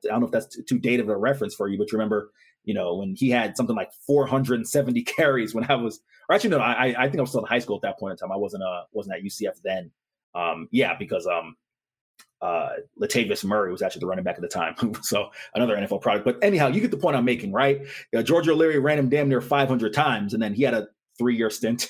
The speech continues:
<laughs> in the N F L, and his career was done, right? So that's the one thing you hope for, uh, Sincere McCormick's sake, because he's had a lot of carries over these three years. But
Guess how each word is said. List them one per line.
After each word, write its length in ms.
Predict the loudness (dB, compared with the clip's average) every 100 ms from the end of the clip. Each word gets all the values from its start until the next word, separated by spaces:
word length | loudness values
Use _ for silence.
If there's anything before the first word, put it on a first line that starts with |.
| -8
<laughs> 80 | -8
in 720 | -4 -4 -6 -4 -6 -2 0
the 120 | 2
N 80 | 2
F 120 | 2
L, 140 | 2
and 100 | 2
his 80 | 0
career 180 | 0 0
was 140 | 0
done, 220 | 0 0 0
right? 240 | 0 0
So 80 | 0
that's 100 | 0
the 80 | 0
one 260 | 0 -2
thing 300 | -2 -4 -6 -14 _ 0
you 120 | 2
hope 120 | 2
for, 220 | 2 0
uh, 100 | 0
Sincere 360 | -2 -2 -2 -2
McCormick's 480 | -2 -2 -2 -4 -4
sake, 220 | -4 -6
because 180 | -8 -8
he's 100 | -4
had 100 | -4
a 40 | -4
lot 240 | -2 -4
of 120 | -4
carries 280 | -6 -6 -6
over 120 | -8
these 140 | -10 -10
three 200 | -8 -6
years. 260 | -8 -10 -8
But 140 | -8